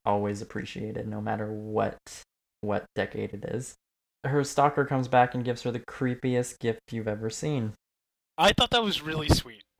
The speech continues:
Speaker 2: actually.
Speaker 1: It, it was sweet, but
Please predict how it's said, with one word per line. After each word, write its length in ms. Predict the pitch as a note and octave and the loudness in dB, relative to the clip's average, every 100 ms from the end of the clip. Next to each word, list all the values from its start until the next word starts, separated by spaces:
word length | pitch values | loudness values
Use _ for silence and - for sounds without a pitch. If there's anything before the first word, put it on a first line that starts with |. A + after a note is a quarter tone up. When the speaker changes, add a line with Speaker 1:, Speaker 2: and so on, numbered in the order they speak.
| - | -10
Speaker 2:
actually. 460 | B2 - A2+ A2 A2 _ _ - | -6 -2 -2 -2 -20 _ _ -6
Speaker 1:
It, 300 | A#3 - - _ | -2 -2 -4 _
it 100 | F#3+ | 4
was 240 | G#3 A3 - | 8 6 4
sweet, 500 | - D3+ D#3 D#3+ - | -2 2 2 0 -4
but 600 | B2 C3 B2+ B2+ B2 B2 | 0 4 6 6 4 2